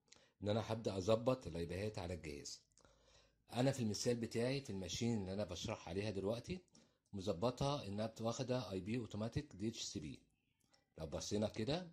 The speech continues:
كارتة النتورك بتاعتي، أدي الوايرد، وايرد سيتنج، دخلنا على السيتنج بتاعتها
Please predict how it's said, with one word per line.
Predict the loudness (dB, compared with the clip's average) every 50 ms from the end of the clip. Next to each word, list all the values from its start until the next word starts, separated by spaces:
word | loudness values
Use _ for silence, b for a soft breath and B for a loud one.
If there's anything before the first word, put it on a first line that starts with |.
| -18 -12 _
كارتة | -6 -4 -2 0 0
النتورك | 0 0 0 -2 -2 -4 -6 -8
بتاعتي، | -4 0 0 0 0 -2 -4 -8 -8 -8 -12 _ _ -20 _ _ _ _ _ _ _ _ -10
أدي | -8 -6 -4 -2
الوايرد، | 2 2 4 4 4 4 2 -2 -6 -12 -14 -14 -14 _ _ _ _ _ _ _ _ _ _ _ _ _ _ _ -12 -6
وايرد | 0 2 4 4 4 4
سيتنج، | 2 0 0 0 0 0 0 0 -2 -6 -10 _ _ _ _ _ _ _ _ _ _ _ _ _ _ _ _ _ _ _ _ _ _ _ _ _ _ _ _ _ _ _ _ _ _ _
دخلنا | -4 2 2 4 4 4
على | 2 2
السيتنج | 0 -2 -2 0 -2 -2
بتاعتها | 0 2 2 2 4 4 2 2 0 -2